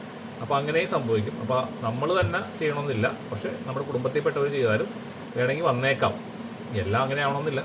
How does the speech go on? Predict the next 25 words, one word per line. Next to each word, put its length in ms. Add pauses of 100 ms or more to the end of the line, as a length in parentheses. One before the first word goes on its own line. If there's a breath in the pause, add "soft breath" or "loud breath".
പക്ഷേ 200 (680)
സാധ്യതയുണ്ട്. 480 (580)
അപ്പോൾ 160
അത് 100 (260)
എല്ലാവരും 300
മനസ്സിലാക്കിയിരിക്കുക. 600 (360)
അത് 140
വളരെ, 240 (600)
ഏഹ്, 300 (340)
അപകടകരമായിട്ടുള്ള 840
ഒരു 120
സംഗതിയാണ് 520 (120)
ഈ 140
അബോർഷൻ 360
ചെയ്യുക 200
എന്നുള്ളത്. 320 (800)
ഏഹ്, 320
മുന്നേ 240
ചെയ്തിട്ടുള്ള 400
ആൾക്കാർ 280
ശ്രദ്ധിക്കുക, 380 (380)
ഇനി 180
ചെയ്യാതിരിക്കുക. 540 (800)
അപ്പം 120
അങ്ങനെ 160